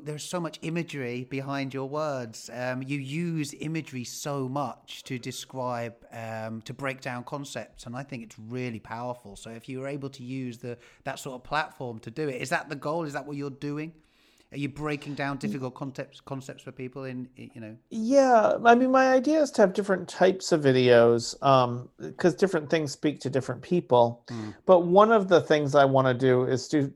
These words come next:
Speaker 2: um, breakdown videos where you take a story.
Speaker 1: Right.
Speaker 2: Um, like I did, I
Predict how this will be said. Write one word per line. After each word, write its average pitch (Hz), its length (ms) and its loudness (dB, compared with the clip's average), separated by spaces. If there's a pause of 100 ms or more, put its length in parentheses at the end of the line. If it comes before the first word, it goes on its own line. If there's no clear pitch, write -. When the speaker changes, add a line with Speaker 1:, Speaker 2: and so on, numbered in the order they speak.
Speaker 2:
um, 127 360 4
breakdown 131 600 6
videos 120 560 2
where 127 240 2
you 135 140 -2
take 147 340 4
a 131 60 6
story. 143 720 6 (420)
Speaker 1:
Right. 104 200 -14 (640)
Speaker 2:
Um, 135 220 8
like 139 180 4
I 143 120 10
did, 160 280 2 (260)
I 147 260 6